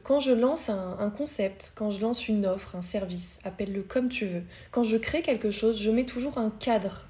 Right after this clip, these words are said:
de départ, que la personne valide ou non. C'est-à-dire que tu lis le cadre, tu lis mes règles, les règles qui sont la condition à la réussite,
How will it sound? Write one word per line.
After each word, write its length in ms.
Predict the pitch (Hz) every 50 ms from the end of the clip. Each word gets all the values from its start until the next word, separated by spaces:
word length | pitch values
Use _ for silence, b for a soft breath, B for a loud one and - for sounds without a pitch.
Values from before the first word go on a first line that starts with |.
| -
de 80 | 196 196
départ, 560 | 180 196 208 202 - 160 156 - - - - - - B B B B B B B B
que 80 | - 262
la 140 | 254 240 233
personne 440 | 240 226 220 - - 285 285 285 277 -
valide 580 | 208 208 190 208 214 190 190 190 233 240 294 - - -
ou 140 | 277 294 285
non. 200 | 254 240 208 - - - - - -
C'est-à-dire 440 | - - - 185 175 180 180 180 -
que 80 | - 180 180 B B B B B
tu 140 | B - 208
lis 140 | 208 277 330
le 60 | 330
cadre, 340 | - - 262 233 226 247 247 - -
tu 160 | - - 214
lis 140 | 202 220 247
mes 160 | 233 220 208
règles, 480 | 202 - 196 180 185 202 240 220 185 180 - -
les 160 | 202 202 214
règles 440 | 214 190 214 240 262 240 226 185 170
qui 160 | - - - 196
sont 220 | - - 247 240
la 120 | 208 180
condition 680 | 175 - - - 311 294 277 262 247 - - - 254 226
à 60 | 190 170
la 160 | 165 165 170
réussite, 580 | 170 208 220 220 214 - - - 214 - -